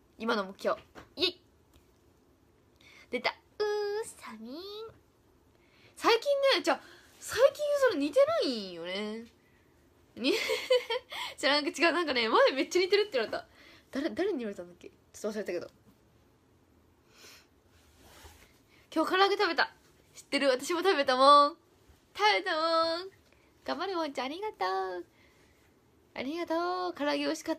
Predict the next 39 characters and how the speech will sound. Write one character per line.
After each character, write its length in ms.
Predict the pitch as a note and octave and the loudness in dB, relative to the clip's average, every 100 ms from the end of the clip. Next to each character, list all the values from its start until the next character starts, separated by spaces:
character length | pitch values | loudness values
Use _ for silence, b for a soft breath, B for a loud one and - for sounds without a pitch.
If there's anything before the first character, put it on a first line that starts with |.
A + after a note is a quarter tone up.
| - | -4
た。 160 | - - | -6 -6
美 60 | |
味 80 | B3+ | -12
し 40 | - | -14
か 100 | - | -20
っ 40 | - | -20
た、 80 | |
今 180 | - - - _ _ - | -20 -20 -20 _ _ -20
日。 80 | A3+ | -20
ひ 0 | |
ひ。 600 | - D4+ D#4 D#4 D4+ D4 _ _ _ _ _ _ _ _ _ b b b _ _ _ _ _ _ _ _ _ _ _ _ _ _ _ _ _ _ _ _ _ _ _ _ _ _ _ _ _ _ _ _ _ _ - | -20 -20 -18 -18 -20 -20 _ _ _ _ _ _ _ _ _ b b b _ _ _ _ _ _ _ _ _ _ _ _ _ _ _ _ _ _ _ _ _ _ _ _ _ _ _ _ _ _ _ _ _ _ -20
答 300 | - C#4+ D#4+ | -8 2 4
え 40 | |
は 80 | D4 | 6
豆 220 | C#4+ C#4+ | 4 4
ら 120 | D#4+ D#4 | 4 2
し 300 | F4 E4+ C4 | 2 2 2
い。 120 | - _ b b b b b _ | -6 _ b b b b b _
そ 280 | - F#4 G4 | -6 2 4
う 40 | |
な 160 | E4+ D#4 | 4 2
ん 100 | C4+ | 4
だ 100 | C#4+ | 4
よ 160 | C4+ C4 | 4 2
ね。 560 | D4 D#4 D#4+ E4 F4 - - C4 | 2 2 2 -2 -4 -10 -14 -2
そ 300 | C#4+ C#4 C4+ | 6 6 6
う、 40 | |
そ 160 | C#4 D#4 | 2 2
れ 100 | F4+ | 4
な 120 | F4 | 2
ん 140 | C#4+ | 2
よ。 300 | B3+ A3 F3+ _ _ _ _ _ _ _ _ b b b b b _ _ _ _ | 0 -2 -4 _ _ _ _ _ _ _ _ b b b b b _ _ _ _
な 180 | C4 A4 | 2 2
ん 40 | - | 2
か 140 | C#4+ | -2
さ、 140 | - B3 | 2 2
う 840 | A#3 G3 E3+ - _ _ _ C#4 | 2 0 -2 -8 _ _ _ -12
ち 140 | - | -4
が 60 | B4 | 2